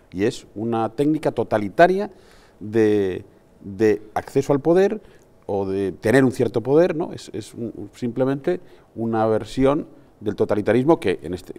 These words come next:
en el caso concreto de España, se alimenta desde la izquierda. Hay, el totalitarismo los ha habido de derechas, pero el totalitarismo que en España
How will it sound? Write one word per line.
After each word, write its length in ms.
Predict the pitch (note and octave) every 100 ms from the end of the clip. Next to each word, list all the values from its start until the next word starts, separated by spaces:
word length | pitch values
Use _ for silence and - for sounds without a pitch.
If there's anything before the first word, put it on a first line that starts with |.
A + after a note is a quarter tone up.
| -
en 280 | E2 A#1+ E2
el 80 | E2
caso 220 | F2 F#2+
concreto 280 | F#2 F#2 F#2
de 40 | G#2
España, 260 | - B2+
se 120 | C#3+
alimenta 320 | G2 F2+ F2+ A#2
desde 120 | C3+
la 40 | G2
izquierda. 400 | - D#3+ G#2 - _ _ _ -
Hay, 180 | - E2+
el 40 | - F2
totalitarismo 840 | F#2 E2+ F2+ F2 - - G2 G#2 G#2
los 120 | F#2
ha 40 |
habido 180 | F2+ G2+
de 60 | G#2+
derechas, 320 | C3 C3+ E3 - _ -
pero 80 | F2
el 60 |
totalitarismo 580 | A2+ F2+ F2 F#2 G#2+ A2+
que 80 | F2+
en 60 |
España 420 | F2+ - C#3+ A2+